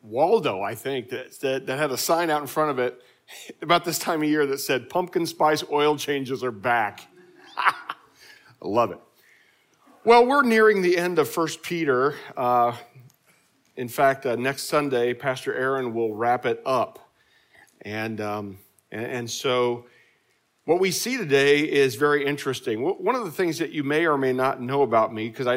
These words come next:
I don't, I maybe not, don't look this way, but I, I do like to work on things with my hands, and I'm a big fan of tools. Uh, tools, uh,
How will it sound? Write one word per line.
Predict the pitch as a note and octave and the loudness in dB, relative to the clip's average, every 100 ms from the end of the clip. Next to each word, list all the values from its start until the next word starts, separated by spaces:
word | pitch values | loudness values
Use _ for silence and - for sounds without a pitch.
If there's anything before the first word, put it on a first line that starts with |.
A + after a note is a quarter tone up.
| B2+ | -2
I | A2+ | -2
don't, | C#3+ D#3 - - _ | -2 -2 -10 -20 _
I | A2+ | -8
maybe | B2+ C#3+ D#3 | -6 -2 0
not, | D#3 A#2+ - A#2 | 0 0 -6 -6
don't | C3+ B2+ | -4 -4
look | B2 D#3 - | -4 -6 -2
this | F3 - | -4 -2
way, | E3 E3+ | -2 0
but | D3 | 0
I, | C#3 - B2+ C3+ | -2 -2 -4 -4
I | B2+ C#3 | -4 -4
do | A#2+ C3+ G#3 | -6 -8 -6
like | F3 D#3 D#3 - | -2 -2 -4 -6
to | C3 | 0
work | C#3+ D3 | 0 0
on | A2+ G2+ | -8 -10
things | - G#2 A2 A2 - _ _ - | -8 -6 -6 -10 -16 _ _ -6
with | C3 C3 | -6 -4
my | A#2+ A2 | -6 -4
hands, | G#2 C#3+ C3+ G2 G2+ G#2 _ _ _ _ | -4 -2 -2 -6 -12 -16 _ _ _ _
and | - B2 C#3 | -6 -4 0
I'm | D3 | -2
a | |
big | A#2 B2+ E3 E3 | -2 -2 -2 -4
fan | - D#3 D3+ C#3+ | -6 -4 -2 -4
of | B2 - | -6 -10
tools. | - - D#3+ C3+ F#2+ - - - _ _ _ _ _ - | -16 -6 -2 -2 -6 -14 -20 -20 _ _ _ _ _ -10
Uh, | A2 G#2+ G#2 G#2 - | -4 -2 -4 -8 -8
tools, | E3+ F3+ F#3 F#3 - | -2 2 2 0 -2
uh, | C#3 C3+ B2+ B2 B2 | 0 2 4 4 0